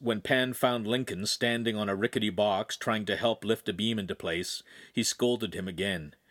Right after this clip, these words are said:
"You don't want to break a bone in this century. An infection could kill if your inoculation implant expires."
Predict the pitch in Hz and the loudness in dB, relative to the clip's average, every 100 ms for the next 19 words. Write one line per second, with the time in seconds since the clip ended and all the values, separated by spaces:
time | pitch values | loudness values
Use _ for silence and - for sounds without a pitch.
0 | - - - - 185 147 196 269 247 254 | -20 -20 -16 0 0 4 2 4 2 2
1 | 160 147 208 - 196 143 147 240 214 147 | 0 2 0 0 -6 2 4 4 2 0
2 | 135 226 - 101 95 90 92 82 92 - | 2 2 2 0 -2 -2 -2 -4 -4 -10
3 | - - - 160 175 170 180 214 - 233 | -20 -20 0 2 4 4 4 4 4 2
4 | 180 165 156 - 247 294 147 110 107 123 | 2 2 0 4 6 6 2 -2 0 2
5 | 127 123 135 139 151 139 139 196 170 131 | 2 2 2 2 -2 0 2 2 0 -2
6 | 117 107 107 107 98 - - 95 98 120 | -2 -2 0 0 -2 -6 -2 0 0 0
7 | 180 - | -2 -4